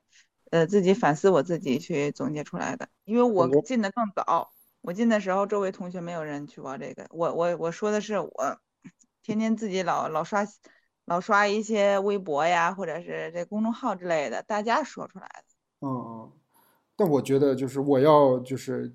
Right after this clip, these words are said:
Speaker 2: 持不同观点嘛，就是我觉得，嗯，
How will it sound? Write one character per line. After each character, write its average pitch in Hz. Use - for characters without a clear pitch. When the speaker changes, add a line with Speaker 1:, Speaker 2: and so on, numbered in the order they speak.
Speaker 2:
持 -
不 131
同 123
观 120
点 113
嘛， 107
就 127
是 131
我 120
觉 120
得， 127
嗯， 117